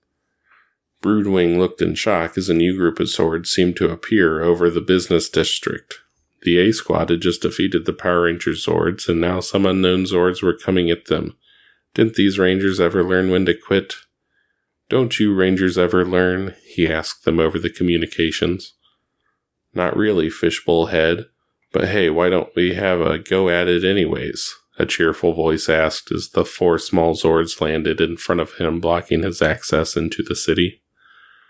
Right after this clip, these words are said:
"You're not stopping anyone," the A-Squad Red Ranger said as their Zord came around from behind Broodwing. "Sorry, kiddo, but you're not our target. Besides, it looks like you have bigger problems than us,"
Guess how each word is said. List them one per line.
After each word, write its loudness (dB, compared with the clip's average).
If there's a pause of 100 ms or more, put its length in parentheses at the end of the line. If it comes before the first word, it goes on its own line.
(200)
"You're 2
not -2
stopping -2
anyone," 0 (180)
the -2
A-Squad -2
Red 0
Ranger -4
said -2
as -6
their 0
Zord 0
came 0
around -2
from -4
behind 0
Broodwing. 0 (800)
"Sorry, 0
kiddo, 0
but -2
you're 2
not 2
our 4
target. -2 (440)
Besides, 0
it 0
looks -2
like 2
you 2
have 2
bigger 0
problems -2
than 0
us," -2